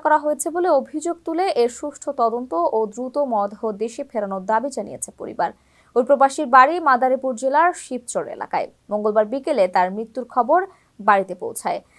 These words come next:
জানা গেছে, প্রায় পাঁচ বছর আগে সৌদি আরব পাড়ি জমান সুমন। সৌদির ক্যাবেট সিটির মরুভূমি সাইট এলাকায় এসি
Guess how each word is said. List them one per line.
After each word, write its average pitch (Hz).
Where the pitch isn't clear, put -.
জানা 254
গেছে, 285
প্রায় 311
পাঁচ 302
বছর 262
আগে 180
সৌদি 233
আরব 226
পাড়ি 247
জমান 180
সুমন। 127
সৌদির 214
ক্যাবেট 240
সিটির 277
মরুভূমি 247
সাইট 214
এলাকায় 294
এসি 277